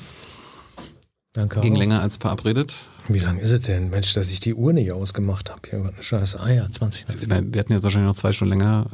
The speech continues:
Speaker 2: äh, reden können, aber heute Abend ist Fußball.
Speaker 1: Ja, eben, ich muss mich noch warm machen.
Speaker 2: Wir hätten noch über Cancel Culture reden können.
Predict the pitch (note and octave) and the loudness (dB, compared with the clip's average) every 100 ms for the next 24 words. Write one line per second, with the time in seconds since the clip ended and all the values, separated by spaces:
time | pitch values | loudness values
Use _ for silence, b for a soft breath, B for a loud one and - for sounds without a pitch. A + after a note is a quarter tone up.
0 | - A2 G#2+ G2+ G#2+ G#2+ A2 A2+ G2+ F#2+ | -2 2 2 2 2 4 2 2 2 2
1 | F#2+ G#2 A2 _ _ _ _ _ _ _ | 2 0 -6 _ _ _ _ _ _ _
2 | _ _ _ F#2+ - F#2+ F#2+ G#2+ G#2+ G#2 | _ _ _ -6 0 0 0 -2 0 2
3 | A#2 - _ _ _ _ _ - A2 A2 | 2 -2 _ _ _ _ _ 2 4 6
4 | B2+ B2+ G#2 G#2+ G2+ G#2+ F#2+ F#2+ G#2 A2+ | 6 4 4 4 4 4 4 4 4 4
5 | G2 - E2+ - G#2 G2+ G2+ A2+ A2 C3 | 4 0 -6 -4 0 2 2 0 2 0
6 | B2+ A#2+ A#2 A#2 A2 G#2+ G2+ G2+ G#2 G2 | 2 0 0 0 0 -2 -2 -4 -6 -8
7 | G2 G2 | -8 -10